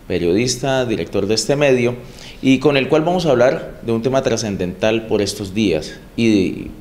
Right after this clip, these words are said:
y pues siempre, ¿no? De José Ignacio, el periodismo. Actualmente, ¿cómo está el periodismo en nuestro, en nuestro país, en la región?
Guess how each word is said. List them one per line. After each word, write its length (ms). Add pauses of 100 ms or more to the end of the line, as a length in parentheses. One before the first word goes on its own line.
y 80
pues 180
siempre, 340
¿no? 140
De 80
José 220
Ignacio, 400 (100)
el 320
periodismo. 680 (440)
Actualmente, 460
¿cómo 120
está 140
el 80
periodismo 340
en 60
nuestro, 400
en 80
nuestro 240
país, 680
en 140
la 120
región? 680